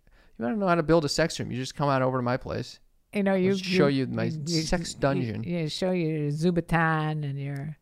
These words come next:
Speaker 1: Yeah, I, my s-,
Speaker 2: What a
Speaker 1: my sheets that were swamped with, with fever sweat.
Speaker 2: It sounds so,
Speaker 1: Disgusting.
Speaker 2: and it, like the seat that I'm sitting on right now.
Speaker 1: <laughs> We got a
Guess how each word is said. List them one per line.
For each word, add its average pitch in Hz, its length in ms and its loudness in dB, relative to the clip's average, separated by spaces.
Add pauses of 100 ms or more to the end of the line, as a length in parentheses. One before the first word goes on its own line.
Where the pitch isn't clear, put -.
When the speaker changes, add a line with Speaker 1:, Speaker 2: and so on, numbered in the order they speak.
(180)
Speaker 1:
Yeah, - 220 -8
I, - 140 -6
my 107 140 -2
s-, 175 60 -2
Speaker 2:
What 170 200 0
a - 20 -8
Speaker 1:
my 120 140 0
sheets - 480 -8
that 107 120 -2
were 117 140 -2
swamped - 680 -4
with, 120 280 -6
with 113 200 -10
fever 147 520 -6
sweat. - 560 -4
Speaker 2:
It 185 200 -8
sounds 202 320 2
so, 196 320 6
Speaker 1:
Disgusting. 175 260 4
Speaker 2:
and 170 380 -2 (100)
it, 180 140 -6
like 180 220 -2
the 165 80 0
seat 339 320 0
that 196 100 0
I'm 156 120 -2
sitting 156 280 -2
on 143 120 -6
right 147 180 -4
now. 147 320 -6
Speaker 1:
<laughs> 165 60 2 (1000)
We 185 100 -2
got 226 140 6
a 180 180 0